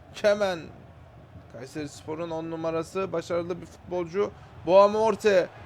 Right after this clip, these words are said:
Son haftaların formda takımı Kayserispor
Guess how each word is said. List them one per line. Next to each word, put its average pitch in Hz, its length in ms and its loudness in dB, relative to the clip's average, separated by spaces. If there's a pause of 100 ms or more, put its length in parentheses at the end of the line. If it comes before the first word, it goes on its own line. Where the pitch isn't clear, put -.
(140)
Son 208 180 -2
haftaların 214 640 4 (1800)
formda 208 420 0
takımı 196 440 2
Kayserispor 202 840 0